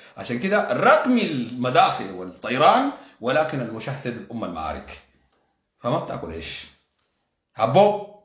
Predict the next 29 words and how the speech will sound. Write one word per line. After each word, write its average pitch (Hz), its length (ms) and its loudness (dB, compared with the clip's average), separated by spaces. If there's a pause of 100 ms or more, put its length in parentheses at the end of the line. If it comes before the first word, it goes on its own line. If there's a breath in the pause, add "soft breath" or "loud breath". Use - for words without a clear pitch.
(100)
موضوع 147 340 -2
بتاع 135 160 -4
العدالة، 104 460 -2
لازم 139 440 2
نقلع 147 360 0
السلطة 175 400 -2
من 123 100 -2
الشمال 110 480 -2
بأي 185 380 2
فهم. - 240 -4 (840)
ب-، 131 80 -6
أنا 196 440 0
واضح 156 220 -2
جدا، 127 300 -4
بأي 208 460 0 (180)
فهم. - 260 0 (540)
بجنجويد، 147 1000 0
بقتلة، 156 580 2
بمجرمين، 135 920 -2
بقطاعين 123 840 -4
طرق، 180 220 0
بسفلة، 143 680 -2
بملاعين، 135 880 0
بخسارات، 143 1300 2
بسما 165 380 0
ينفك 151 420 -2
يقع، 180 300 4
بأي 175 380 0
فهم. 110 280 -2